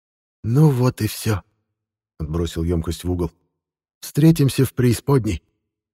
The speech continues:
По телу растекалась болезненная немота, судороги усиливались медленно,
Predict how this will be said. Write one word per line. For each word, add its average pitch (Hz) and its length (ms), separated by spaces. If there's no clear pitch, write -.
По 78 100
телу 87 280
растекалась 85 600
болезненная 87 640
немота, 85 540
судороги 104 560
усиливались 98 600
медленно, 92 640